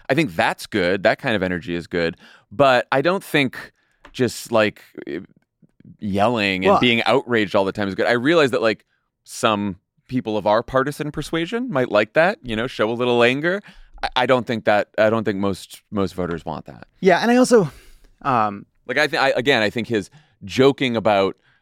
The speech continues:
Speaker 1: going to Marjorie Taylor Greene's district is gonna be much more effective than yelling about Marjorie Taylor Greene.
Speaker 2: And also just sort of, like, past results are indicative of future performance. Some of his best moments that have been energetic have been him mixing it up with Republicans, but with a smile on his face.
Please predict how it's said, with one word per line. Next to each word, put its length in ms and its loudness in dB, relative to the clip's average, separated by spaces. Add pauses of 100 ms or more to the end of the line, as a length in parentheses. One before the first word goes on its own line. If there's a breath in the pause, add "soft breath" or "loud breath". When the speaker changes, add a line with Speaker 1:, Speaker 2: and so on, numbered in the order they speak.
(160)
Speaker 1:
going 320 2
to 100 -6
Marjorie 320 -2
Taylor 200 -2
Greene's 280 -6
district 640 -2 (300)
is 140 -2
gonna 160 -2
be 100 -2
much 260 -2
more 160 0
effective 400 -2
than 140 -8
yelling 440 -2
about 240 -4
Marjorie 300 -8
Taylor 220 -8
Greene. 200 -16
Speaker 2:
And 100 -2
also 180 2
just 120 0
sort 120 2
of, 20 4
like, 220 0 (180)
past 220 0
results 400 0
are 100 -2
indicative 480 -6
of 100 -4
future 440 -8
performance. 720 -8
Some 140 -6
of 60 -8
his 120 -6
best 400 -4
moments 480 -4
that 140 0
have 180 -4
been 220 0
energetic 600 -6
have 240 -14
been 180 0
him 200 -4
mixing 300 -2
it 60 2
up 100 0
with 80 -10
Republicans, 560 -8
but 200 -6
with 200 -6
a 60 -12
smile 340 0
on 100 0
his 140 -10
face. 240 -2